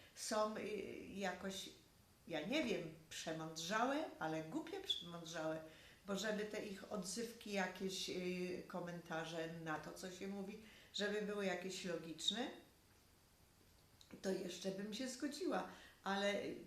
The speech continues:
nie mają racji, a są przekonani, że są, że mają rację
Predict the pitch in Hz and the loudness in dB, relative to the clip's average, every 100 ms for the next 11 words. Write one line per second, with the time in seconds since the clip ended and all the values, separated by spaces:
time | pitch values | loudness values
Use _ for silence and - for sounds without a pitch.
0 | - - - - - - - 196 220 233 | -14 -20 -20 -20 -20 -20 -14 -2 4 6
1 | 240 240 233 220 214 190 180 - 247 226 | 8 8 6 4 4 4 4 2 0 0
2 | 190 - 190 - 208 202 196 180 185 185 | 0 0 -4 -4 -4 -2 0 2 0 0
3 | 190 190 190 - 180 185 170 165 165 165 | 0 0 0 0 0 0 0 0 0 -2
4 | 160 - 240 | -4 -2 -2